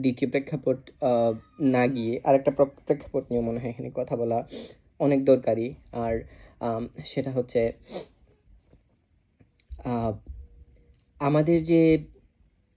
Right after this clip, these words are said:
রাষ্ট্রের চিন্তা বা ইমাজিনেশন, সে ইমাজিনেশনটাকে যদি আমরা, আম, এক ধরনের, আহ, রিয়েল লাইফের মানুষজনের, আহ, জায়গা থেকে দেখি,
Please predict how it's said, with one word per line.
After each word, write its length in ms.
রাষ্ট্রের 500
চিন্তা 400
বা 140
ইমাজিনেশন, 840
সে 120
ইমাজিনেশনটাকে 840
যদি 240
আমরা, 420
আম, 240
এক 180
ধরনের, 560
আহ, 480
রিয়েল 200
লাইফের 760
মানুষজনের, 720
আহ, 560
জায়গা 240
থেকে 240
দেখি, 400